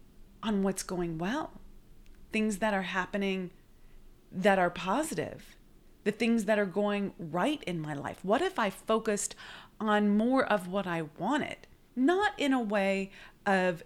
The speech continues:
denying a situation, but there's a difference between acknowledging a situation and problem solving around it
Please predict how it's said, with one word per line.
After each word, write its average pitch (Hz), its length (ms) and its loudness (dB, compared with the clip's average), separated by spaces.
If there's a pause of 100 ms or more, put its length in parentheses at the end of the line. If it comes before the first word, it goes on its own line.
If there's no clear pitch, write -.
denying 180 1120 2 (420)
a 196 80 4
situation, 170 960 -2 (1120)
but 220 160 2
there's 233 220 4
a 233 80 0
difference 359 480 0
between 240 480 -4 (240)
acknowledging 214 680 2
a 320 60 2
situation 240 680 -2 (360)
and 196 600 2 (400)
problem 262 640 2
solving 160 580 0
around 147 420 -6
it 180 220 -4